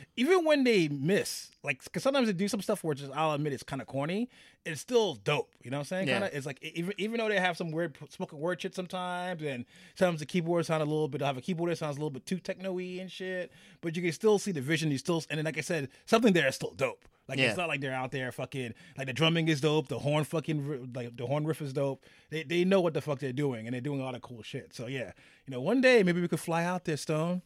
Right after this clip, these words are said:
Speaker 1: Remember
Speaker 2: Dude.
Speaker 1: flying?
Speaker 2: Dude.
Speaker 1: We, we could actually go to one of, you know, see, see it in person one day.
Speaker 2: One day.
Speaker 1: <laughs>
Speaker 2: One day.
Speaker 1: <sighs> But, uh, but that's it for all. You know, we love y'all.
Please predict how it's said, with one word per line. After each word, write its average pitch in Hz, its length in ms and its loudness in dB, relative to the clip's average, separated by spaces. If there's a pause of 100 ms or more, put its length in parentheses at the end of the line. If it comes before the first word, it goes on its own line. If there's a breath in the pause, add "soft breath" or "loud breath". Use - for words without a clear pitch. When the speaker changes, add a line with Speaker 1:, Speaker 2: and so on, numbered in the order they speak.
(200 soft breath)
Speaker 1:
Remember 196 200 0
Speaker 2:
Dude. 233 100 0
Speaker 1:
flying? 220 340 0 (480 soft breath)
Speaker 2:
Dude. 107 140 -6
Speaker 1:
We, 151 340 0
we 180 60 -6
could 180 120 -2
actually 185 260 -2
go 180 160 4
to 185 240 2
one 180 120 2
of, 180 160 2
you 185 60 2
know, 196 180 2
see, 180 240 -4
see 196 200 -2
it 196 40 2
in 196 100 0
person 190 440 -4
one 185 220 -2
day. 208 340 -6 (200)
Speaker 2:
One 120 300 -4
day. 123 600 2 (120)
Speaker 1:
<laughs> 117 180 -10
Speaker 2:
One 117 260 -2
day. 117 440 -2 (760 soft breath)
Speaker 1:
<sighs> 170 240 4 (300 loud breath)
But, 170 140 4
uh, 170 340 10 (120)
but 165 100 -2
that's 208 260 2
it 226 200 -2 (160)
for 190 200 0 (100)
all. 196 760 4 (520 soft breath)
You 175 80 -4
know, 180 280 2
we 202 180 -6
love 190 280 0
y'all. 214 600 0